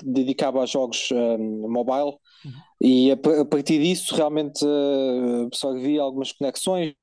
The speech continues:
Speaker 2: Claro.
Speaker 1: E como eu estava a dizer, yeah, eh, cu-, cu-, cu-, fiquei com muitos contactos, obviamente, de, de developers e publishers, e faço isso também, às vezes faço certas chamadas como consultor, pagas, obviamente, eh,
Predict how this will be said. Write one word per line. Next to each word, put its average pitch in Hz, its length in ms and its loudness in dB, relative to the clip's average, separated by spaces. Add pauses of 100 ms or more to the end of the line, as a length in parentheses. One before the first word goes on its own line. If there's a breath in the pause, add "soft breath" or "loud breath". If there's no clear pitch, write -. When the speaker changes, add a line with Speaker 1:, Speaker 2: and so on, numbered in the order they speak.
(300 loud breath)
Speaker 2:
Claro. 139 220 -14
Speaker 1:
E 143 340 6
como 156 140 4
eu 147 40 4
estava 156 240 2
a - 40 0
dizer, 156 280 2 (960)
yeah, 196 220 2 (280)
eh, 139 40 -2 (140)
cu-, - 140 -8
cu-, - 360 -6
cu-, - 120 -10
fiquei - 240 2
com 175 60 2
muitos 143 160 -2
contactos, 160 420 0
obviamente, 139 500 0
de, 127 160 2
de 120 240 -4 (160)
developers 131 320 -4
e 127 80 -4
publishers, 175 480 -2
e 143 60 -2
faço 160 320 -4
isso 151 140 -4
também, 147 220 -2
às 131 100 0
vezes 139 180 -4
faço - 340 -6 (460 loud breath)
certas 135 320 0
chamadas 165 720 2
como 135 180 -2
consultor, 143 680 0
pagas, 143 380 0
obviamente, 131 600 -2 (540 loud breath)
eh, 117 960 4